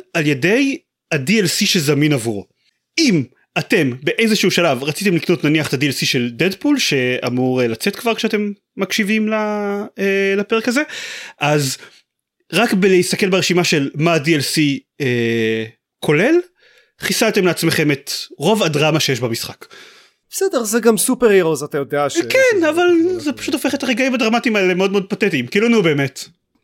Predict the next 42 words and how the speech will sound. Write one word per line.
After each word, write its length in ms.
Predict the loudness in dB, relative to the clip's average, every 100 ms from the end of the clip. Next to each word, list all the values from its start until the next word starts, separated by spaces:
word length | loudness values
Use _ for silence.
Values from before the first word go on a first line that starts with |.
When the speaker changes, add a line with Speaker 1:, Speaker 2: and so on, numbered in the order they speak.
| _ _ _ _ _ -4
Speaker 1:
אז, 340 | -2 0 2
אה, 180 | 2 2
זהו, 240 | 2 0 0
אז 140 | -2 2
זה 80 |
Midnight 280 | 2 2 0
Suns, 360 | -2 -4 -6 -14 _
הוא 100 | -8
טוב, 360 | -2 0 -2 -8 _
הוא 140 | -2 2
לא... 880 | 4 4 4 4 2 2 2 0 -2
It's 180 | -2 0
no 180 | 2 0
אקס 140 | 0
קום 140 | -4
שתיים, 400 | -4 -6 -6 -8 -10
אבל 260 | -6 -6 -4
כאילו 200 | -2 -2
הוא 60 | 0
טוב. 180 | -2 -2 _ _ _ -20
Speaker 2:
<laughs> 40 | -8 -8 -6 -14 _ _ _
אבל 320 | -8 -2 -4 -4
אני 260 | -4 -4 -4 -8 -20 -8
מרוצה 340 | -8 -6 -4 -4
מזה 200 | -2 -6
שהוא 220 | -8 -8
לא 120 | -8
אקס 140 | -10
קום 140 | -14 -16
שתיים, 380 | -12 -10 -10 -12 -20
כי 460 | -16 -14 -12 -12 -12
אני 100 | -12
יותר 220 | -12 -12
נהנה 160 | -12 -10
ממנה. 260 | -10 -12 -16 _ _ _ _ 0
Speaker 1:
אני... 320 | 0 0 -4 -14 -14 -10
אוקיי, 300 | -2 0 2
מה 120 | 4
אני 120 | 2
אגיד? 180 | 2 0
אני, 320 | 0 -2 -2
אני 300 | -2 0